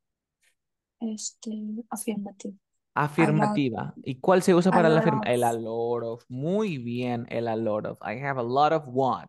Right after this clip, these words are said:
Speaker 2: Ahora, libros sería books.
Speaker 1: Books.
Speaker 2: Books, libros. Ahora, ¿este books es
Speaker 1: Ujú.
Speaker 2: contable o incontable?
Speaker 1: Contable.
Speaker 2: Contable, porque tiene plural. Si tiene plural, ya es contable.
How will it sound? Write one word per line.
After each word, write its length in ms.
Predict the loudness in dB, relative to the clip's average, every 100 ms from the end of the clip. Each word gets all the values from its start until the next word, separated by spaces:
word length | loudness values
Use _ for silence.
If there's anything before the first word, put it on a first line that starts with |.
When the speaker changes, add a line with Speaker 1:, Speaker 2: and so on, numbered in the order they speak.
| -10
Speaker 2:
Ahora, 420 | -4 -4 -4 -10 _ _ _ _ _ -10
libros 760 | -2 0 2 0 -2 -8 -18 _
sería 360 | _ -12 -6 -6
books. 580 | -2 -4 -6 -16 -20 _ _ _ _ _ _ -10
Speaker 1:
Books. 300 | -8 -6 0
Speaker 2:
Books, 440 | 2 0 -6 -14
libros. 600 | -8 -4 -4 -6 -10 -14 -10
Ahora, 300 | -6 -6 -4
¿este 240 | -4 -4 -4
books 360 | -2 -2 -2
es 120 | -8
Speaker 1:
Ujú. 60 | -8
Speaker 2:
contable 440 | -10 -2 0 0
o 40 | -2
incontable? 680 | -4 -4 -2 -4 -4 -14 _ _ _ _ _ _ _ _ _ _
Speaker 1:
Contable. 580 | -2 -2 -2 -6 -10 -12 _ _ _
Speaker 2:
Contable, 680 | -4 -2 -2 -2 0 0 0
porque 300 | -2 -2 -4
tiene 480 | -4 -2 0 0 -2
plural. 400 | 0 0 0 -4
Si 140 | -8
tiene 260 | -8 -6 -2
plural, 320 | 0 0 0
ya 80 | -4
es 100 | -6
contable. 520 | -6 -8 -10 -16 -20